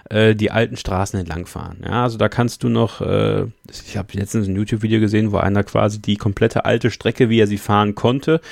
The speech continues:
entlang gefahren ist und dann am Ende, äh, vor Blanchimont rauskam und da ist quasi dann das Tor hin zur Strecke. Ähm, und das ist toll. Und ich finde, ähm, das macht man ja auch gerne. Ja, ich bin mal gespannt, ob's mich dann irgendwann auch mal auf die, auf die Nordschleife treibt endlich.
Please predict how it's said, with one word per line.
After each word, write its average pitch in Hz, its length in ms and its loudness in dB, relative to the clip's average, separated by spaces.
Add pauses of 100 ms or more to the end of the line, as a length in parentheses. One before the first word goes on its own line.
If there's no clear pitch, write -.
(280)
entlang 110 340 0
gefahren 92 480 0
ist - 300 -4
und 101 360 -2
dann 104 260 2
am 104 120 0
Ende, 107 800 2
äh, 101 40 -12 (240)
vor 123 280 2
Blanchimont 117 580 2
rauskam 117 640 2
und 110 120 -4
da 101 120 4
ist - 180 -2
quasi 104 240 2
dann 101 140 2
das 95 160 -2
Tor 120 320 2
hin 120 180 0
zur 110 160 -6
Strecke. 135 380 -2 (580)
Ähm, 113 460 2
und 117 100 -2
das 127 140 2
ist - 160 -4
toll. 110 260 4 (140)
Und 107 140 -6
ich 101 100 -8
finde, 120 520 2
ähm, 107 420 -2
das - 180 0
macht 101 200 2
man 120 120 4
ja 98 100 4
auch - 160 -8
gerne. 90 380 -8 (120)
Ja, 123 280 -8
ich - 100 -20
bin 101 140 -4
mal 101 80 -2
gespannt, 104 340 -6
ob's - 140 -12
mich 104 100 -4
dann 107 140 -8
irgendwann 107 180 -6
auch 95 100 -6
mal 95 100 -2
auf 92 40 -4
die, 101 140 -4
auf - 120 -6
die 101 120 -4
Nordschleife 90 580 0
treibt - 320 -2
endlich. 92 380 -4